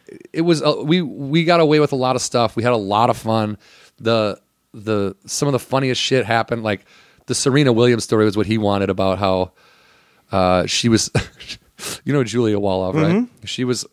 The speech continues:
Speaker 1: supposed to have, we had Rob Pinkston in a car. He was, he's like, he look, looks really young. He's probably fourteen at the time, but he
Speaker 2: Okay.
Speaker 1: looked really young. And Julia was, like, her aunt, his aunt.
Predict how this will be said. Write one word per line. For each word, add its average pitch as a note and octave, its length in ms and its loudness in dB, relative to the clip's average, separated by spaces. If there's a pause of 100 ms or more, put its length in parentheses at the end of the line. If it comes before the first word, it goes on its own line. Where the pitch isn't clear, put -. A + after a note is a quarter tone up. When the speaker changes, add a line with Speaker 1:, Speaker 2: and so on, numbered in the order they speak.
(160)
Speaker 1:
supposed - 400 -2
to A#2 60 0
have, A2 160 2
we A2 80 0
had G#2+ 120 0
Rob G#2 240 -2
Pinkston A2 300 0
in G2+ 80 -2
a G2 40 -6
car. F#2+ 380 -6 (460)
He G#2+ 80 -2
was, G2 100 -2
he's G#2 280 -4
like, G#2 240 -2
he A2 60 -8
look, B2 220 0
looks B2+ 320 0
really A2+ 300 2
young. E2+ 300 -4 (100)
He's G#2+ 200 -6
probably G2+ 240 0
fourteen F#2 380 -4
at F2 60 -10
the - 80 -10
time, D#2 260 -8
but E2+ 100 -6
he G2+ 80 2
Speaker 2:
Okay. G2 100 2
Speaker 1:
looked F#2+ 140 2
really F2 220 2
young. E2 240 -4 (580)
And G#2 120 -2
Julia G#2 280 4
was, F#2+ 180 -4
like, F2+ 160 -6
her - 200 2
aunt, F2 220 -4
his A#2 120 2
aunt. F#2+ 300 -2